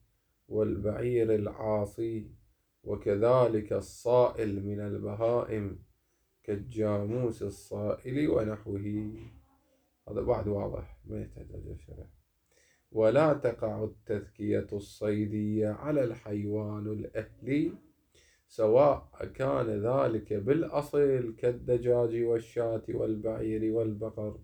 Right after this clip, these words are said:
أم كان وحشيًا فتأهل كالظبي والطير المتأهلين، صار بعد أهلي.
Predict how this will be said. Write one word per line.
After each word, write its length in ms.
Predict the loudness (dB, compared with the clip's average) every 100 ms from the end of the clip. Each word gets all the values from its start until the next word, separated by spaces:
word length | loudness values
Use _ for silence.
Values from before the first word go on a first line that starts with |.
| -20 _ _ _ _ _ -4
أم 240 | -2 -2
كان 400 | 0 2 4 2
وحشيًا 1000 | 2 0 -2 -10 -8 -4 4 4 4 -2
فتأهل 800 | -2 2 2 0 -4 _ -2 2 2
كالظبي 920 | 0 -4 -4 -4 -2 -2 -2 0 0
والطير 680 | 0 -4 -6 -4 0 0
المتأهلين، 1120 | 2 2 0 0 0 -2 -2 2 4 4 2 -4
صار 300 | -2 0 0
بعد 300 | 0 -2 0
أهلي. 320 | 0 -2